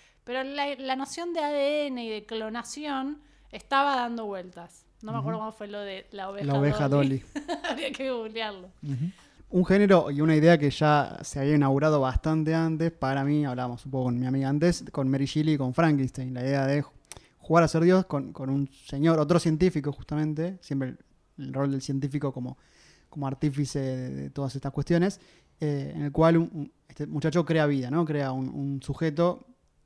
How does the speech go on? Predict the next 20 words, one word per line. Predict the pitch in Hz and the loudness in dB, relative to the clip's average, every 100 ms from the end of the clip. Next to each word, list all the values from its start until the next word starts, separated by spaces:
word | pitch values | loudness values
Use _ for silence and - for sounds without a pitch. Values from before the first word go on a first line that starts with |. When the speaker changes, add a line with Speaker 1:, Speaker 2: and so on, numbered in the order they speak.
| _ - | _ -18
Speaker 2:
eh, | - - | -18 -18
según | - 135 135 | -14 -8 -6
la | 131 | -4
novela | 139 147 | -4 -4
que | 127 123 | -4 -10
me | 139 | -8
encanta, | 139 147 147 156 156 - - _ _ _ | -6 -2 0 0 -2 -10 -20 _ _ _
súper | - - 143 151 | -4 2 6 6
desagradable, | 147 139 151 160 160 147 | 4 -2 2 4 4 2
súper | 147 151 | -2 -2
feo, | - 175 170 | 4 6 6
y | |
las, | 151 - - 262 | 4 -2 -14 -12
las | 139 | -8
dificultades | 127 139 139 147 143 | -4 -2 0 0 -2
que | 139 | -4
tiene | 147 143 | -2 0
ese | 139 143 | -2 -4
personaje | 135 131 139 139 147 147 156 | -8 -6 -2 -2 -4 -8 -8
de, | 127 123 - | -12 -12 -14